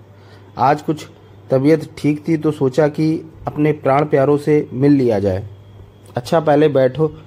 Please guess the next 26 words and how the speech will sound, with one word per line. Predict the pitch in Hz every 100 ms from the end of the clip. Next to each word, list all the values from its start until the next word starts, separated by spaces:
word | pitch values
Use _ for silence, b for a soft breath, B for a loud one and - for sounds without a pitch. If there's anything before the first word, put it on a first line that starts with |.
| B B B B -
बैठ | 135 147
तो | 151
जाओ," | 135 139 156 107 - - - -
लिली | 127 147
ने | 151 147
पुस्तक | 147 143 156
बंद | 143 143 147
करते | 135 127
हुए | 139 135
कहा। | 123 104 90 - - - - B B 110
माला | 120 135 151
पास | 151 139 139
ही | 139 135 - - - - - - - - - - - -
पड़ी | 135 147
कुर्सी | 147 139 135 156
पर | 147 123
बैठ | 120 113
गई। | 113 92 98 - - - - - - - - B B B B B -
"हाँ, | 131 127 113
अब | 143 147 170
कहो | 160 175 175
क्या | 165 160 156
मंगवाऊँ, | 143 139 127 110
चाय | 104 143 135 151
या | 156
शरबत? | 151 127 151 156